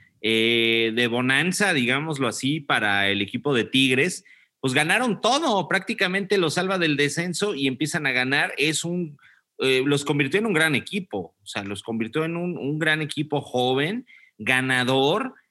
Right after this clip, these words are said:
y, pero, pues, ¿qué te puedo decir? Yo creo que a lo mejor no era momento de que se fuera Tuca.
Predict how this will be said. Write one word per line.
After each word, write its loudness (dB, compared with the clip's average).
y, 2
pero, 2
pues, 0
¿qué 2
te 0
puedo 2
decir? 0
Yo 2
creo 2
que 2
a 0
lo 2
mejor 0
no 4
era 2
momento 0
de 0
que -8
se -6
fuera -2
Tuca. -2